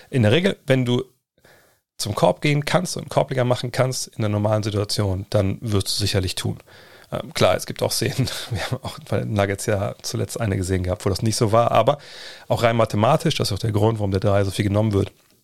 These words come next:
ist eben von der Erfolgsquote her, von der Trefferquote, die zu erwarten ist, ein Korbleger,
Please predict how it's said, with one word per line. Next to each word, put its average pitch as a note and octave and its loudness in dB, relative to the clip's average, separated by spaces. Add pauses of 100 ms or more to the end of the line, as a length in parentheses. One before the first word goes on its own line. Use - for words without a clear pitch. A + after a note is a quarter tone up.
(760)
ist - 2
eben F#2+ 0
von - -6
der - -2
Erfolgsquote - -2
her, F#2 0
von - -6
der - -2
Trefferquote, - -6
die F#2 -2
zu - -2
erwarten G#2 -2
ist, A2 -6
ein - -8
Korbleger, G2+ -4